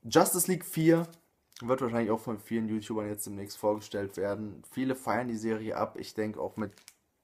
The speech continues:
der Serie wird man nichts falsch machen können. Besonders, weil die jüngeren Justice League Hefte, ich sag mal, na, was heißt jünger, komm,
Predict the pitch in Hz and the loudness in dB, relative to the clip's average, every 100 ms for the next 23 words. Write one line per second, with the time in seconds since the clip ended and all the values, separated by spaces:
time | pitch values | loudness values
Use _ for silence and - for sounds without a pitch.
0 | _ _ - 101 95 98 101 98 104 - | _ _ -6 -6 -4 -6 -6 -6 -4 -4
1 | 101 101 104 - - 107 - 104 101 98 | -4 -4 -6 -6 2 2 2 -4 -4 -6
2 | - 110 110 101 104 107 104 - 92 107 | 0 0 0 -4 -4 -2 -4 0 0 2
3 | 104 - - - - - _ _ _ _ | -2 -6 -10 -20 -20 -20 _ _ _ _
4 | _ - 113 147 156 127 131 113 127 - | _ -2 4 8 8 6 4 8 8 6
5 | 113 - 117 110 120 113 - 113 107 101 | -4 -2 -2 0 2 2 -2 -4 -4 -6
6 | 101 - 98 101 - 104 104 107 104 - | -12 -10 -6 -4 0 0 0 -4 -4 -8
7 | 98 - 98 - 104 - 95 98 92 - | -16 -14 -12 -10 -10 -8 -6 -6 -6 -2
8 | 101 95 | -2 -2